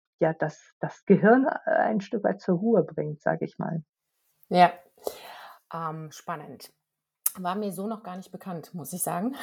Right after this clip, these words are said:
Speaker 2: <laughs> Ähm, zum Thema Mental Health. Ähm, das finde ich, äh, speziell persönlich auch, äh, äh, ja, äh, sehr wichtig, äh, aus, äh, auch vor dem Hintergrund, wir hatten, äh,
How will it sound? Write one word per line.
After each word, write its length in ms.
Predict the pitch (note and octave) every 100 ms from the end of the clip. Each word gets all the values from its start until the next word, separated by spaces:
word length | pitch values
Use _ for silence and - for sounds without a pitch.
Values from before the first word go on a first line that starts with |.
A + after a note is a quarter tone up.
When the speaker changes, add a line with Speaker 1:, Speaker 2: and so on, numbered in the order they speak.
| - -
Speaker 2:
<laughs> 800 | G3 - C4+ - B3+ G3+ G#3+ - - - - - - - - -
Ähm, 380 | G3 G#3 G#3 G#3
zum 180 | G#3 G3+
Thema 240 | B3+ C#4+ A#3+
Mental 380 | G3+ G#3 F3
Health. 540 | D3+ C#3 C#3 - - - -
Ähm, 360 | D#3 D#3 D#3
das 180 | D#3+ -
finde 200 | A3 A3+
ich, 280 | G#3 - -
äh, 80 | F3
speziell 540 | - E3+ - E3 F3
persönlich 440 | F3 D#3+ F#3 G3+ -
auch, 200 | - - E3+
äh, 420 | D#3+ D#3 D3+ C#3+
äh, 440 | - D3+ C#3+ C#3 - _ - - - - -
ja, 320 | E3 F#3+ -
äh, 200 | B2+ - - - - - G1+
sehr 420 | D#3+ F3 A#3+ F#3+
wichtig, 520 | F3 A#3 - D4+ D4+ -
äh, 40 |
aus, 580 | - - - - F#3 -
äh, 40 |
auch 800 | - F3 E3+ E3+ E3+ E3+ F3 -
vor 160 | - F3+
dem 120 | E3+
Hintergrund, 560 | F#3+ G#3+ F3 F3+ E3+
wir 100 | - E3
hatten, 280 | F3 E3+
äh, 520 | - E3 D#3+ D#3 D3+